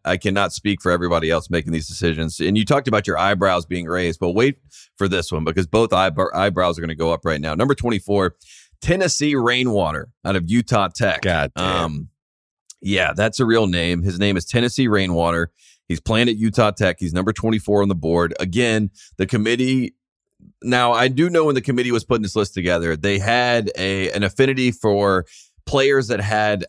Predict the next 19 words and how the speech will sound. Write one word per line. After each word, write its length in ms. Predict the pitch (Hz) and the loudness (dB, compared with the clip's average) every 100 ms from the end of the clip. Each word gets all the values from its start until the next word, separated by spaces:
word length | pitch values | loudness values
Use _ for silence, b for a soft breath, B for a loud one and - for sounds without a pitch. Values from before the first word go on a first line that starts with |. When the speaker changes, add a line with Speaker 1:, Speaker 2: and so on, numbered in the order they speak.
| - | -4
Speaker 1:
actual, 680 | 104 113 - 117 101 92 - | -2 -4 -2 0 0 0 -4
like, 360 | 85 87 82 - | -2 0 -2 -2
pictures 680 | 139 - - 90 73 - - | -2 -2 -2 -2 -2 -8 -6
on 480 | 76 101 101 95 90 | 0 0 2 0 -2
the, 320 | 62 76 85 58 | -4 -4 -4 -2
you 140 | 90 | 0
know, 140 | 85 | 0
the 100 | 80 | 0
pages, 480 | 82 - 101 82 82 | 0 2 2 2 -2
the 140 | 78 87 | 0 2
home 200 | 95 87 | 2 0
pages. 440 | 90 73 76 82 | 0 -2 -2 -4
And 160 | 82 85 | -2 2
Tennessee 320 | 135 120 120 | 2 2 2
Rainwater 480 | 104 104 95 92 85 | 2 2 2 2 2
and 120 | 92 | 0
Po 160 | 110 | 0
Boy 200 | 107 98 | 2 0
King, 420 | 92 - 95 85 | 0 -2 -2 -2